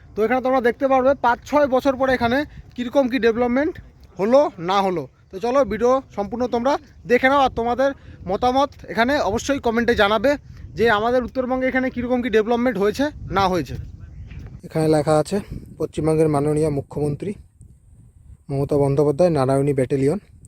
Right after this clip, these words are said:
এইচ কিউ, এই যে তোমরা দেখতে পাচ্ছ এইচ কিউ মানে হেডকোয়ার্টার, শুভ শিলান্যাস। এই জায়গাটা যে তোমরা দেখতে পাচ্ছ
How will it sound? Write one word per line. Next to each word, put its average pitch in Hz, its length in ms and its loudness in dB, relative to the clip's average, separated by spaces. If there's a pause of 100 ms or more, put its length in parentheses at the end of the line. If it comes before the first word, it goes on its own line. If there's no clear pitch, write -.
(560)
এইচ 175 260 2
কিউ, 165 180 4 (580)
এই 147 100 -12
যে 151 80 -6
তোমরা 151 200 -2
দেখতে 151 180 -4
পাচ্ছ 156 160 -2
এইচ 165 260 2
কিউ 160 120 4
মানে 170 200 2
হেডকোয়ার্টার, 127 520 2 (1120)
শুভ 151 140 -2 (120)
শিলান্যাস। 160 460 2 (2250)
এই 190 160 4
জায়গাটা 170 360 4
যে 202 80 2
তোমরা 196 220 2
দেখতে 170 320 0
পাচ্ছ 170 240 -4